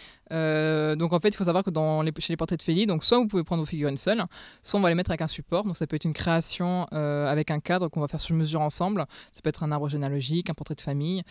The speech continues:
Ça peut être aussi des aimants, ça peut être aussi des, des figurines sous cloche. Euh, côté budget, on va dire que si jamais vous prenez, par exemple, une figurine avec un aimant, ça va commencer à sept euros. Euh,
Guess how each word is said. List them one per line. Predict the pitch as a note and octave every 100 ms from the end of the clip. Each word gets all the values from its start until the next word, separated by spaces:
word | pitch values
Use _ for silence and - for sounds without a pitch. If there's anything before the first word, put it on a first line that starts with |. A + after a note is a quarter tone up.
| - - -
Ça | -
peut | E3
être | E3
aussi | D#3 D#3+
des | D3+ D3+
aimants, | E3 F3
ça | F#3+ D#3
peut | D3+
être | -
aussi | D3+ -
des, | D3 D3 D3
des | C#3 C#3+
figurines | C#3+ D#3
sous | D#3 D3+
cloche. | - G#3 - D3+ - - - -
Euh, | D#3 D#3 D#3
côté | D3+ E3+ F3+ E3+
budget, | D#3+ D#3
on | G#3
va | F3 D#3
dire | F#3
que | -
si | E3+ -
jamais | F#3 F#3 F#3 G3
vous | F3
prenez, | D#3+ E3+ E3 E3+
par | D3
exemple, | D3+ -
une | D#3
figurine | F3+ E3+ F3
avec | D3 C#3+
un | - D#3+
aimant, | D#3+ E3+ F3 D3
ça | - D#3+
va | D3+
commencer | D#3 D3+
à | D#3
sept | - D3+
euros. | D3 D3+ A#3 _ _ - - _
Euh, | E3 D3+ D3+